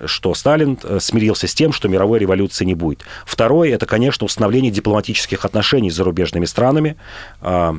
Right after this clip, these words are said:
Англия к тому времени, Франция,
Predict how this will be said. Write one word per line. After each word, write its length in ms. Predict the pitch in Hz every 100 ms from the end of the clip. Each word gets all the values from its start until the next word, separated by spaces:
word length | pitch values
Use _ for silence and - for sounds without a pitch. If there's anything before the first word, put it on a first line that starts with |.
| -
Англия 580 | 107 139 127 123 120 117 - -
к 60 | -
тому 200 | 107 107
времени, 540 | 104 107 101 95 90 87 - - -
Франция, 720 | - 117 131 127 - 113 104